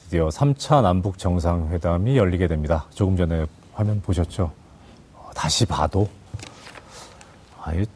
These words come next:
참 가슴 뭉클합니다. 이 남북 정상이.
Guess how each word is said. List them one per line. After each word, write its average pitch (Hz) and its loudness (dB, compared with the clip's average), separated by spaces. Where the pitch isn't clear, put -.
참 - -4
가슴 147 6
뭉클합니다. 139 8
이 95 4
남북 92 0
정상이. 80 0